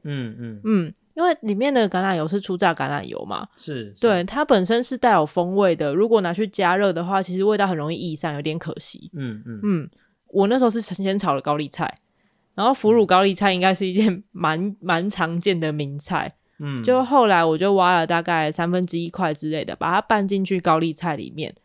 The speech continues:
Speaker 1: 嗯。
Speaker 2: 整个香气因为那个热度，然后整，就是喷发出来，变得非常明显。
Speaker 1: 嗯。
Speaker 2: 嗯，但是它又回甘，所以我根本不需要做太多，我根本不用做其他的调味，就变得刚刚好。
Speaker 1: 嗯，是。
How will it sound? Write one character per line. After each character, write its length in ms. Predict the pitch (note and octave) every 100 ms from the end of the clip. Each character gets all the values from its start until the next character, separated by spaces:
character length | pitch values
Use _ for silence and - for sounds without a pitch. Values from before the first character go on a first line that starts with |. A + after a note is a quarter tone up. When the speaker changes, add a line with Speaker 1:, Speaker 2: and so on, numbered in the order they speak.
| _
Speaker 1:
嗯。 240 | C3 A#2+ G#2
Speaker 2:
整 180 | G#3 F#3
个 140 | G#3+
香 280 | G3 B3+ C4+
气 200 | C4 C#4
因 200 | - A#3
为 140 | B3
那 140 | A3+ A3+
个 120 | G3+
热 280 | G3 A3 F3+
度， 260 | G3 G3+
然 120 | E3+ D#3
后 120 | F#3+
整， 320 | F#3 F#3 C#3+ - _ -
就 140 | -
是 340 | F#3+ G3 E3 - _ _ -
喷 220 | G3 G3
发 240 | F#3+ E3
出 280 | E3+ - E3+
来， 160 | F3 C3+
变 160 | G3+
得 80 | E3
非 160 | D3+ F#3
常 180 | E3 C#3+
明 220 | C#3 C#3+
显。 200 | - - - _ -
Speaker 1:
嗯。 320 | B2 G#2+ G2+ A#2+
Speaker 2:
嗯， 300 | G3+ D3+ F3+
但 120 | - C#4+
是 140 | C#4+
它 160 | A3+ G#3+
又 160 | G#3+
回 180 | F3 D3
甘， 300 | D3 D3+ D3+
所 120 | F#3
以 20 | C4
我 100 | A3+
根 160 | A#3
本 140 | A#3+ E3
不 120 | F#3
需 100 | F#3
要 140 | F3+
做 160 | F3+ F#3
太 180 | F#3 E3+
多， 220 | E3 E3
我 140 | - F3+
根 160 | A#3+
本 60 | G#3+
不 60 | E3
用 100 | E3+
做 140 | F3
其 100 | D#3
他 140 | D3+ D3+
的 60 |
调 220 | - C3
味， 180 | B2 C#3
就 140 | C3 E3+
变 160 | F#3
得 80 | C#3+
刚 200 | C3+ C3
刚 180 | B2+ B2+
好。 240 | - - _ _
Speaker 1:
嗯， 280 | D#3 C#3 A2
是。 380 | G#2+ - A#2 G2+